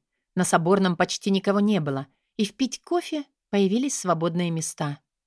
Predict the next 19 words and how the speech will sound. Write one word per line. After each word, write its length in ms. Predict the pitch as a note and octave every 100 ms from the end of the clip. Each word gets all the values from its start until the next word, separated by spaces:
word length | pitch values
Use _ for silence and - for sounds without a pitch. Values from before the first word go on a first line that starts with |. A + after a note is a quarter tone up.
| _ _ _ _ _
Девушки 400 | D#3 F#3 F3 -
заняли 360 | D#3 F3 F3 D#3+
столик 420 | - A3 A3+ D3
с 100 | -
чёрным 440 | - G3 G3 E3+
диванчиком 680 | E3 E3+ A3+ G#3 G3 F3 E3+ -
у 80 |
декоративной 640 | F#3+ F#3 G3 G3+ A#3 G3 F#3+
кирпичной 520 | A3 G#3 G#3 - G#3
стены. 540 | - C4 A#3+ E3 - _ _ _ _ _ -
Сделали 460 | E3 D3+ E3+ D3+ C#3
заказ, 560 | D3 - D#3+ G3 - _ _ _ -
горячие 500 | F#3 F#3 E3 - D3+
роллы 240 | E3+ G#3
с 100 | G#3
лососем 520 | G3 F3+ G3 F3+ E3+ F3+
и 20 |
сырным 360 | - F3 F3+
соусом. 640 | F3+ F3+ D3+ D3 - C#3+